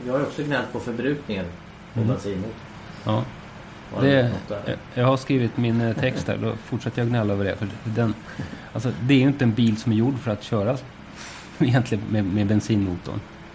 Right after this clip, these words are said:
Speaker 2: Utan det här är en bil som är, som görs allra bäst när man kör korta sträckor och
Speaker 1: Ja.
Speaker 2: kommer ihåg och stoppa in den här laddsladden.
Speaker 1: Ja.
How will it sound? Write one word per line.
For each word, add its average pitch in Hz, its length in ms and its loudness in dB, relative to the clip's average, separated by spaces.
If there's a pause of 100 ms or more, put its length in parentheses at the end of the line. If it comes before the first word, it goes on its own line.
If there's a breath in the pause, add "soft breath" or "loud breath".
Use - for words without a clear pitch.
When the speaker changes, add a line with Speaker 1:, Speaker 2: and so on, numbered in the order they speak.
(180)
Speaker 2:
Utan 104 280 0
det 98 80 0
här 113 120 4
är 143 60 6
en 127 120 6
bil 107 180 4
som 101 160 -2
är, 101 120 -2 (580)
som - 240 2
görs 113 260 2
allra 104 300 0
bäst 95 260 -4
när 104 80 -2
man 95 100 -2
kör 107 240 0
korta - 400 -2
sträckor - 520 -4 (160)
och 120 140 2 (460)
Speaker 1:
Ja. - 240 -8
Speaker 2:
kommer 110 200 8
ihåg 107 400 4 (200)
och - 140 -4 (140)
stoppa - 300 -6
in 98 120 0
den 87 100 -2
här 87 300 0
laddsladden. 95 680 0 (580)
Speaker 1:
Ja. 95 80 -4